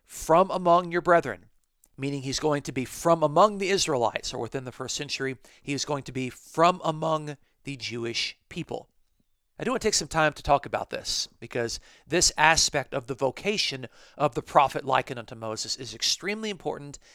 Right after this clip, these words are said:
in understanding who Jesus is and the Christological impact.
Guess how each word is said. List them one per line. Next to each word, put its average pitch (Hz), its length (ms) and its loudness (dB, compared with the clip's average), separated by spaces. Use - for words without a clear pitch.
in 131 140 -10
understanding 139 540 -4
who 139 180 -6
Jesus 127 460 -6
is 120 340 -6
and 123 420 -4
the 120 100 -10
Christological 104 1000 -4
impact. - 540 -8